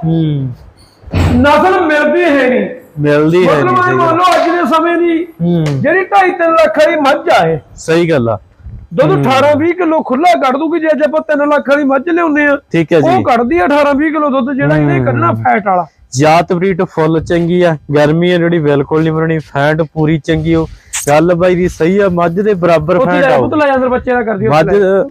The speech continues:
Speaker 1: ਮੱਝ ਇੰਨਾ ਦੁੱਧ ਨਹੀਂ ਕੱਢਦੀ ਬਾਈ ਛੇਤੀ, ਹਨਾ?
Speaker 2: ਬਾਈ, ਬਾਕੀ
Speaker 1: ਹੂੰ।
Speaker 2: ਹੋਰ ਆ ਨਾ ਜੀ, ਆਹ ਦੇਖੋ ਹੁਣ ਕਿੰਨੀ,
Speaker 1: ਹੂੰ।
Speaker 2: ਨਾਲੇ ਪੰਜ ਵੱਜਣ ਵਾਲੇ ਆ, ਸਾਢੇ ਚਾਰ।
Speaker 1: ਸਹੀ ਗੱਲ ਆ।
Speaker 2: ਕਿੰਨੀ ਲੋ ਪੈ ਰਹੀ ਆ ਹਜੇ ਵੀ।
Speaker 1: ਹੂੰ।
Speaker 2: ਆਹ ਹੁਣ ਤਾਂ ਇਹ ਨਾਲ ਤਾਜ਼ੀਆਂ ਗਾਵਾਂ ਨੇ ਦੁੱਧ ਕੱਢਣਾ, ਜਿਹੜੀਆਂ ਤੋਕੜਾਂ, ਤੋਕੜਾਂ ਆਪਾਂ ਵੀ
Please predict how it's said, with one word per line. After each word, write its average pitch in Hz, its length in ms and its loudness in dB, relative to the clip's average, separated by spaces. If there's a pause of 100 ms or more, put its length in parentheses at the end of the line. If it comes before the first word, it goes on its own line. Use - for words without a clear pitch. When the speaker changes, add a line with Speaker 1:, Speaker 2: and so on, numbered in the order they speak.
Speaker 1:
ਮੱਝ 175 280 0
ਇੰਨਾ 190 240 0
ਦੁੱਧ 180 240 -2
ਨਹੀਂ 185 300 0
ਕੱਢਦੀ 175 360 0
ਬਾਈ 143 160 0
ਛੇਤੀ, 131 380 -2
ਹਨਾ? 120 60 2
Speaker 2:
ਬਾਈ, 330 400 0
ਬਾਕੀ 262 320 0
Speaker 1:
ਹੂੰ। 247 100 2
Speaker 2:
ਹੋਰ 247 140 4
ਆ 240 80 0
ਨਾ 254 100 2
ਜੀ, 285 100 -2
ਆਹ 285 140 0
ਦੇਖੋ 247 300 -2
ਹੁਣ 247 120 -2
ਕਿੰਨੀ, 247 440 -6
Speaker 1:
ਹੂੰ। - 320 -8
Speaker 2:
ਨਾਲੇ 254 200 2
ਪੰਜ 254 300 0
ਵੱਜਣ 254 340 0
ਵਾਲੇ 254 160 2
ਆ, 233 120 2
ਸਾਢੇ 247 200 -2
ਚਾਰ। 269 360 0 (120)
Speaker 1:
ਸਹੀ 160 280 2
ਗੱਲ 139 180 2
ਆ। - 20 0
Speaker 2:
ਕਿੰਨੀ 120 100 -2
ਲੋ 269 220 2
ਪੈ 240 260 0
ਰਹੀ 240 200 0
ਆ 240 160 0
ਹਜੇ 202 180 -2
ਵੀ। 190 180 -4
Speaker 1:
ਹੂੰ। 160 560 0
Speaker 2:
ਆਹ 247 80 2
ਹੁਣ 277 220 0
ਤਾਂ 294 140 2
ਇਹ 285 40 2
ਨਾਲ 294 480 0 (320)
ਤਾਜ਼ੀਆਂ 294 440 2
ਗਾਵਾਂ 302 280 2
ਨੇ 311 80 0
ਦੁੱਧ 302 360 -2
ਕੱਢਣਾ, 302 280 0
ਜਿਹੜੀਆਂ 330 300 -4
ਤੋਕੜਾਂ, 311 420 -2
ਤੋਕੜਾਂ 302 360 0
ਆਪਾਂ 294 420 0
ਵੀ 269 360 -6